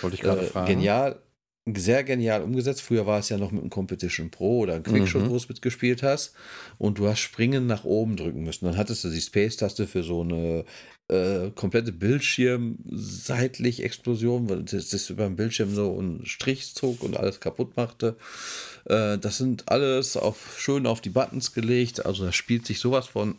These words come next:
Speaker 2: fluffig, äh, angenehm. Was sehr, sehr cool ist, auf einem Button liegt eine Rückspulfunktion. Das heißt, du kannst wirklich so fast in zwei, in zwei Minuten, länger habe ich's noch nicht getestet, zurückspulen.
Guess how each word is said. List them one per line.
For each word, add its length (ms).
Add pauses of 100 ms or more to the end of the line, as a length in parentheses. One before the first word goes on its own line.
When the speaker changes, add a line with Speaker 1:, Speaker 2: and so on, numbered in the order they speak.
Speaker 2:
fluffig, 640 (380)
äh, 320
angenehm. 680 (840)
Was 300
sehr, 220
sehr 180 (120)
cool 120
ist, 120
auf 120
einem 260
Button 260
liegt 200
eine 160
Rückspulfunktion. 1400 (1040)
Das 180
heißt, 360
du 100
kannst 320
wirklich 340
so 160 (240)
fast 320
in 80
zwei, 240
in 60
zwei 180
Minuten, 580
länger 260
habe 100
ich's 100
noch 80
nicht 140
getestet, 400 (400)
zurückspulen. 640